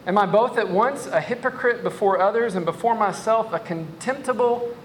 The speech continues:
woebegone weakling? Or is something within me like a beaten army fleeing in disorder from a victory already achieved?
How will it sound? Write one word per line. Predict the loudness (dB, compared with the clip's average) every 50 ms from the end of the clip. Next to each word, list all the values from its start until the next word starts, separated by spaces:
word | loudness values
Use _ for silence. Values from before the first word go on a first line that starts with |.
| -8 0
woebegone | 2 2 2 4 2 2 2 2 2 2 4 2 2 2 0 -2 -6 -10 -14 -18 -20 -10 -4
weakling? | -2 -2 -2 -2 -8 -10 -10 -12 -12 -14 -18 -20 -20 -20 -20 -20 -20 -20 -20 -20 -20 -20 -20 -20 -20 -20 -20 -20 -20 -20 -20 -16 -2 2
Or | 4 4 4
is | 4 0 0
something | 2 2 2 2 2 0 2 2 2 4 2
within | 2 2 2 2 0 0 2 0 0 0
me | 2 2 4 4 4
like | 4 4 2 4 2
a | 0 0
beaten | 0 -4 -6 -6 -6 -6 -6 -4 -4 -4 -4 -4
army | -2 2 2 2 4 2 0 0 -2 -4
fleeing | -8 -12 -10 -4 -2 0 0 0 0 0 -2 -2 -4 -6 -10 -14 -16 -8 -4
in | -4 -2
disorder | -2 -2 -4 0 2 2 4 4 4 2 0 -4 -4 -8 -12 -16 -18 -20 -20 -20 -20 -20 -20 -20 -20 -18
from | -12 -8 -6 -6
a | -6
victory | -6 -6 -6 -6 -6 -6 -6 -6 -6 -4 -6
already | -4 -2 0 0 2 2 0 0 0 -2 -4
achieved? | -4 -6 -8 -8 -6 -6 -6 -6 -8 -12 -16